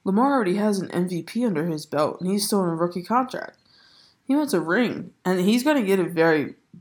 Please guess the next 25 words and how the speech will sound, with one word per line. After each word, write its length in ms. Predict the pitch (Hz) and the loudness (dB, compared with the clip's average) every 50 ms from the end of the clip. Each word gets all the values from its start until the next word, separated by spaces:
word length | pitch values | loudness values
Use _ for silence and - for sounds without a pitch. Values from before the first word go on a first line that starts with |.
| _ _ | _ _
great 340 | - 165 165 147 113 - - | -2 0 0 0 0 -2 -6
deal. 440 | - 139 120 95 80 87 - - _ _ _ - _ _ _ _ - _ _ _ | -6 -4 -4 -4 -4 -6 -8 -12 _ _ _ -20 _ _ _ _ -20 _ _ _
So, 460 | - - 175 160 156 - 110 - - - - _ - - _ _ _ _ _ - _ _ _ - | -6 0 0 2 2 0 -2 -4 -8 -16 -20 _ -20 -20 _ _ _ _ _ -20 _ _ _ 0
yeah. 340 | 175 170 151 - - - 190 - - _ _ _ | 2 2 2 2 -4 -12 -14 -18 -20 _ _ _
And 180 | - 175 170 180 | 0 2 2 4
then 420 | 185 185 180 180 180 175 165 170 - - _ _ _ _ _ - - - | 4 4 4 4 2 0 -2 -4 -8 -12 _ _ _ _ _ -18 -10 0
Max 320 | 180 180 190 196 196 - | 4 4 4 4 2 -6
Crosby, 480 | - - 185 170 170 170 165 170 165 175 | -4 -2 0 0 0 0 0 -2 0 2
he's 160 | 190 208 214 | 2 4 4
also 260 | 208 196 196 202 170 | 2 2 2 2 2
one 140 | 165 165 156 | 2 2 2
of 40 | 151 | 2
my 120 | 151 156 | 0 0
favorite 340 | 156 - 165 165 147 - - | 0 0 0 0 0 -2 -6
players 240 | - 165 175 175 175 | -6 -6 -6 -6 -6
in 100 | 151 139 | -6 -6
the 80 | 80 | -6
N 100 | 92 139 | -4 -6
F 120 | 139 143 - | -6 -4 -2
L. 200 | 143 156 156 - | -2 -2 -2 -2
I 80 | - 165 | -2 -4
just 220 | 170 - - - | -2 -2 -4 0
love 160 | 160 147 143 - | 0 0 0 0
his 180 | 165 - - | -4 -4 -6
story. 380 | - - 151 151 139 151 147 | -4 -2 -2 -2 0 -2 -4